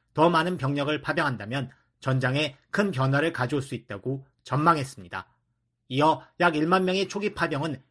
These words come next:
일종의 시험이라며 러시아가 북한군이 전장에서 얼마나 잘 싸우는지 확인한 후에 추가 파병에 대한 대가를 지불할지 결정하려는 것이라고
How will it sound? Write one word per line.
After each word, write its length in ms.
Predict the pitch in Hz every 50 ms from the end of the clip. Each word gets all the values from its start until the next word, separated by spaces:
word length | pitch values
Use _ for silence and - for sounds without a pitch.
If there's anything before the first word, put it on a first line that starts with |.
| _ -
일종의 420 | 139 143 139 139 170 165 180 180
시험이라며 680 | - - - 214 196 175 135 107 98 104 110 104 92 _ _ _ _ _ -
러시아가 640 | 135 135 135 - 131 131 123 147 151 143 - - _ _
북한군이 480 | - 139 135 170 170 170 175 180 196 190
전장에서 580 | - 160 151 156 147 160 160 156 139 160 165 -
얼마나 460 | 117 123 139 143 160 170 185 190 185
잘 180 | - 151 156
싸우는지 680 | 135 139 165 151 143 135 123 117 - 143 139 135 135 _
확인한 380 | - 160 147 175 175 165 151 135
후에 380 | - 151 151 151 135 107 - _ _ _ _ _
추가 280 | - - 180 196 190 190
파병에 340 | - 175 165 180 180 175 147
대한 240 | 139 156 170 147 131
대가를 560 | - 117 117 - 143 135 143 160 165 143 - _ _
지불할지 760 | - - 139 139 135 131 117 104 - - 135 143 147 139 _ _ _
결정하려는 680 | - - 127 127 127 - 160 156 156 147 151 151 170 170
것이라고 580 | 135 123 113 - - 113 98 - 131 143 -